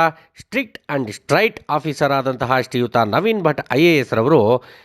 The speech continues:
ಈ ವಿಚಾರದ ಕುರಿತು ನಮ್ಮ ಚಾನಲ್‌ನೊಂದಿಗೆ ತಮ್ಮ ಪ್ರತಿಕ್ರಿಯೆ ನೀಡಿದ್ದು ಹೀಗೆ.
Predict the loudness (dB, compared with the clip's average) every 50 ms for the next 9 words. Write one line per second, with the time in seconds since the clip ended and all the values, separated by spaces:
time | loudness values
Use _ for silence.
0 | _ -2 0 0 2 2 2 2 2 2 2 0 -2 -4 -4 -4 -6 -4 0 2
1 | 2 4 4 2 0 -4 -12 _ -6 -2 0 0 2 0 -2 -2 -2 -2 0 2
2 | 2 2 2 2 0 0 -2 -2 0 0 0 0 0 0 0 0 0 -2 -2 -4
3 | -4 -4 -4 -6 -6 -2 0 2 2 2 2 2 0 0 0 0 2 2 4 4
4 | 2 2 2 2 0 0 -2 -8